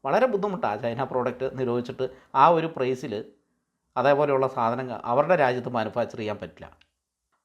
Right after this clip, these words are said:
അപ്പോൾ ചൈനയെ തകർക്കുക എന്നുള്ള ഉദ്ദേശത്തോടു കൂടിയാണ് അമേരിക്ക ചൈനയിൽ നിന്നുള്ള എക്സ്പോർട്ട് നിരോധിച്ചത്.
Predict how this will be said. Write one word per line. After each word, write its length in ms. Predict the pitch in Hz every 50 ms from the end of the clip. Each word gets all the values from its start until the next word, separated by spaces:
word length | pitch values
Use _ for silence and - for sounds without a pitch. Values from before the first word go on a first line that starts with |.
| _ _ _ _
അപ്പോൾ 220 | 139 - 185 214 226 220
ചൈനയെ 320 | 208 143 139 156 185 220 240 233 196
തകർക്കുക 440 | 147 139 151 165 - - 202 190 226 269 277 - -
എന്നുള്ള 280 | 190 196 190 185 190 247 254 175
ഉദ്ദേശത്തോടു 480 | 160 180 185 180 180 - 196 190 190 196 185
കൂടിയാണ് 360 | 196 196 185 180 135 120 151 180 160 127
അമേരിക്ക 360 | 123 127 135 139 139 123 120 151 220 247 - _ _ _ _ _ _ _ _ _ _ _
ചൈനയിൽ 360 | - 151 151 170 190 214 208 202 196
നിന്നുള്ള 280 | 175 151 143 127 135 170 233 - - _ _ _ _ - 139
എക്സ്പോർട്ട് 460 | - - - - 180 175 175 175 196 180 151
നിരോധിച്ചത്. 480 | 135 135 139 143 139 131 - 95 82